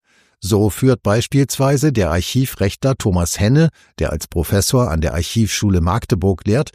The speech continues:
gegenüber der Welt aus, dass diese Behauptung des B M I so nicht stimme und verweist in dem Zusammenhang auf die sogenannte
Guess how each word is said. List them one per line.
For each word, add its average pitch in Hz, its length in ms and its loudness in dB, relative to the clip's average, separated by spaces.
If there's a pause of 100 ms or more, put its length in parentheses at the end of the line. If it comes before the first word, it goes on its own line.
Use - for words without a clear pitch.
(240)
gegenüber 139 340 0
der 120 160 2
Welt 165 300 0
aus, 156 320 0
dass - 180 -4
diese 165 260 -2
Behauptung 147 440 0
des 139 200 0
B 143 160 0
M 127 140 -2
I 127 160 -2
so 117 220 2
nicht - 240 0
stimme 156 440 2
und 92 140 -2
verweist 104 500 -2
in 87 120 -2
dem 107 200 0
Zusammenhang 110 600 0 (240)
auf 143 140 -2
die 147 100 0
sogenannte 127 600 2